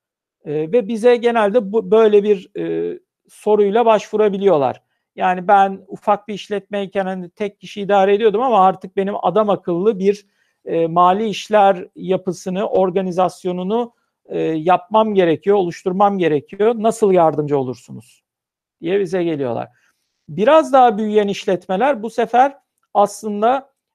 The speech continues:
olayın sadece, e, nasıl söyleyeyim, hani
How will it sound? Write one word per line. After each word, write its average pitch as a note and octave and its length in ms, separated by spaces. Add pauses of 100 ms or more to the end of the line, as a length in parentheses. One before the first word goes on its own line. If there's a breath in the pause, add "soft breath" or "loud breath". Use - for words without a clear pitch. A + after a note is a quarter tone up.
(120)
olayın A3+ 380
sadece, A#3 800 (1000)
e, E3 460 (1040)
nasıl G3+ 300
söyleyeyim, G3 480 (260 soft breath)
hani F#3+ 460